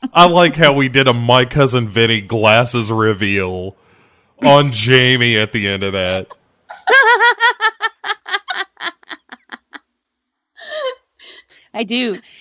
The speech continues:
Speaker 3: It's bad. I have to have Brian sit next to me while I'm playing Far Cry because he has to read the screen because I can't. <laughs>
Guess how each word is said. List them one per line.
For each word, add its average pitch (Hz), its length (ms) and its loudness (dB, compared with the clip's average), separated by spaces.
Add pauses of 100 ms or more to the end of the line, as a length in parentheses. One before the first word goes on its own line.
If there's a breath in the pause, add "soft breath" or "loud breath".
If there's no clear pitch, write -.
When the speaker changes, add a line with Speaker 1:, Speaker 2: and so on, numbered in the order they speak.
(120 soft breath)
Speaker 3:
It's - 160 -8
bad. 208 340 -2
I 202 160 -4
have 233 260 -4
to 262 80 -12
have 208 240 -6
Brian 202 300 -6
sit 208 200 -10
next 185 240 -10
to 214 80 -12
me 190 120 -4
while 175 200 -2
I'm 160 120 -4
playing 185 320 -6
Far 170 280 -2
Cry 220 260 -2
because 196 400 -8
he 185 160 -8
has 175 180 -4
to 175 100 -10
read 165 280 -8
the 156 60 -8
screen 156 440 -6
because 185 260 -2
I 214 120 0
can't. - 200 -8
<laughs> - 60 -16